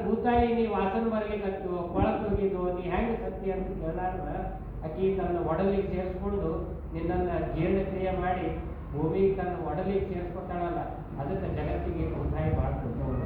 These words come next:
ಅದಕ್ಕೆ ಆಕಿ ಋಣ ತೀರ್ಸಕ್ಕಾಗಲ್ಲ. ಮತ್ಯಾರು? ಗೋಮಾತೆಯ ಋಣ. ನಮಗ ಹಡದ ತಾಯಿ ಎರಡು ವರ್ಷ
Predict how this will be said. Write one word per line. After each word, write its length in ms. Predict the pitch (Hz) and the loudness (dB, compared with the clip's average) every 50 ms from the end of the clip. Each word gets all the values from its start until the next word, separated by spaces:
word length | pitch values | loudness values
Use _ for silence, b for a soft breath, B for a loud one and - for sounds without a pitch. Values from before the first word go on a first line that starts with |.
| - - | 0 0
ಅದಕ್ಕೆ 240 | - - - - | 0 0 0 0
ಆಕಿ 180 | - - - - - | 0 2 2 2 2
ಋಣ 200 | - - - - - - | 2 2 0 0 -2 -2
ತೀರ್ಸಕ್ಕಾಗಲ್ಲ. 640 | - 123 - - - - - - - 113 - - - - - - - - - - - - - - - - - - - - - - 90 92 - - - - - - - - - - - - - - - - - - - - - - - - - | -4 -4 -4 -4 -4 -6 -6 -6 -6 -6 -6 -6 -6 -4 -4 -4 -4 -4 -4 -4 -4 -4 -4 -4 -4 -4 -2 -2 -2 0 2 4 4 4 4 4 2 0 -2 -4 -4 -4 -4 -4 -4 -2 -4 -4 -4 -4 -4 -4 -4 -6 -6 -8 -6 -2 0
ಮತ್ಯಾರು? 500 | 240 247 247 247 240 233 226 214 214 214 214 214 202 - - - - | 0 2 2 4 4 4 4 4 2 2 0 -2 -4 -4 -6 -6 -2
ಗೋಮಾತೆಯ 560 | 180 190 196 208 220 226 233 - 226 220 208 196 | 0 2 2 4 4 4 4 4 2 0 0 0
ಋಣ. 140 | 190 - - - - - - - - - - - - - - - - | 0 0 0 -2 -2 -4 -6 -6 -8 -10 -10 -10 -10 -10 -10 -6 -4
ನಮಗ 260 | 185 214 226 226 226 220 202 202 202 202 202 - | 0 2 2 4 4 6 6 6 6 4 4 2
ಹಡದ 240 | 190 226 226 226 233 226 226 | 2 2 4 4 2 2 2
ತಾಯಿ 320 | 214 202 208 214 208 196 175 175 - - - - - - - - - - - 160 | 2 2 4 4 4 4 4 4 2 0 -2 -2 -2 -2 0 0 0 0 -2 0
ಎರಡು 260 | 180 196 202 202 202 196 | 0 2 2 2 4 4
ವರ್ಷ 180 | 196 196 - | 4 2 2